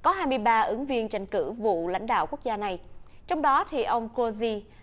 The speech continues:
Marvelashvili được xem là ứng cử viên sáng giá nhất với sự ủng hộ của đương kim thủ tướng là Bidzila Ivanishvili. Nhiều người được đánh giá trong cuộc bầu cử lần này sẽ diễn ra một cách tự do và công bằng. Các điểm bỏ phiếu đóng cửa vào lúc tám giờ tối giờ địa phương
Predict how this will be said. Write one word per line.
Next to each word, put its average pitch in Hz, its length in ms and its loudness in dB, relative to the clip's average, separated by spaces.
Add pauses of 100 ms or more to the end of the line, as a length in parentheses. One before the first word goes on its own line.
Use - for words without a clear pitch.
(180)
Marvelashvili 233 960 0 (200)
được 240 100 2
xem 302 280 0
là 247 100 4
ứng 254 160 -2
cử 226 100 -2
viên 214 180 -4
sáng 220 240 -8
giá 269 120 0
nhất 370 220 0
với 427 160 -4
sự 247 60 2
ủng - 160 -6
hộ 220 380 0
của 170 200 -2
đương 208 180 -2
kim 202 160 -6
thủ 180 160 -8
tướng 233 320 2 (280)
là 226 100 2
Bidzila 220 680 0 (220)
Ivanishvili. 226 960 -2 (720)
Nhiều 320 140 4
người 302 140 4
được 254 100 4
đánh 269 200 2
giá 285 240 2
trong 214 140 -6
cuộc 233 120 -4
bầu 202 140 2
cử 196 140 -4
lần 262 200 -2
này 202 160 -2
sẽ 262 160 -6
diễn 220 140 -4
ra 233 240 -2
một 208 240 -4
cách - 180 -6
tự 226 100 2
do 269 260 -2
và 254 100 0
công 226 220 -6
bằng. 202 200 0 (520)
Các 440 120 0
điểm 269 160 4
bỏ 240 140 8
phiếu 277 240 -2
đóng 311 220 -2
cửa - 140 2
vào 233 100 0
lúc 277 160 -2
tám 247 220 -4
giờ 294 120 2
tối 214 220 -2
giờ 269 120 0
địa 175 120 -4
phương 220 320 0